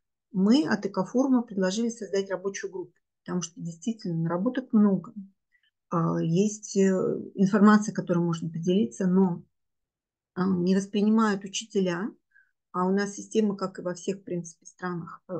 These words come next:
нашего региона, такая, что экология вложена в различные предметы школьные, в географию, в химию и даже в литературе мы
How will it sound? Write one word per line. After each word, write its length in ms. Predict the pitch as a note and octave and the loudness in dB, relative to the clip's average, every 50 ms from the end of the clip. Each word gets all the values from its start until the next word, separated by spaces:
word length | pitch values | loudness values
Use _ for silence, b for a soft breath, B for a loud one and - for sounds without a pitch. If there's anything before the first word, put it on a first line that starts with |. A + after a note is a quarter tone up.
| - - - | -10 -10 -10
нашего 340 | F#3 F3+ F3+ - - F#3 F#3 | -8 -8 -8 -8 -8 -6 -6
региона, 460 | F3+ F3+ F3+ A3 B3 D4 D4+ C4+ A#3 | -8 -4 -2 0 0 2 2 0 0
такая, 360 | - E3 E3 - G#3+ G#3+ - | -2 -4 -4 -4 -2 -2 -2
что 420 | - - - - F#3 F3 - - _ _ _ _ _ _ _ _ | -2 -4 -2 -2 -2 -2 -2 -4 _ _ _ _ _ _ _ _
экология 580 | - G3 - - F#3 G3 B3 C#4+ C4+ A#3 A3+ G#3 | -10 -6 -2 2 4 4 4 4 4 4 4 4
вложена 640 | F#3+ G3 G3 G#3+ A#3 B3 A#3 A#3+ A3+ G#3+ G#3+ G#3 G3+ G3 G3 | 4 4 4 4 4 4 2 2 2 2 2 2 0 -2 -2
в 260 | - G3 F#3+ F#3 F#3 - | -2 0 0 0 -2 -4
различные 540 | G3 F#3+ F#3 - A3+ G#3+ - - - G3+ G3 | -6 -6 -6 -6 -6 -8 -8 -8 -8 -8 -8
предметы 460 | - - F3+ - G3 F#3+ E3+ E3 - | -6 -6 -6 -4 -2 -4 -4 -4 -6
школьные, 440 | - - - - E3+ E3+ F3 - - _ _ _ b b b b b b _ | -12 -14 -10 -10 -10 -10 -10 -14 -20 _ _ _ b b b b b b _
в 160 | B3+ F#3+ F#3+ | -10 -6 -2
географию, 640 | F#3 A3+ A#3 A3 G3+ G3 G3+ G#3 G3+ G3+ - F#3 F#3 F#3+ | 0 2 2 2 2 2 0 0 -2 -4 -4 -4 -4 -6
в 80 | F#3+ - | -8 -10
химию 520 | - - G3 G3 G3+ G3 G3 F#3+ F#3+ F#3 | -6 0 0 2 2 2 0 0 0 -2
и 160 | - - F3 E3+ | -2 -4 -2 -2
даже 320 | E3 F3 F3+ E3+ F3 E3 | 0 0 0 -2 -2 -6
в 280 | D#3+ D#3+ - _ - E3+ | -10 -12 -14 _ -8 -6
литературе 720 | E3 E3 E3 - F3+ F3 E3+ E3 E3 F#3+ A3 A#3 A#3 G#3+ | -6 -6 -6 -8 -8 -8 -8 -4 0 2 2 4 4 2
мы 400 | G3+ G3 F#3 F3 E3+ E3 E3+ - | 2 0 0 -2 -4 -6 -10 -14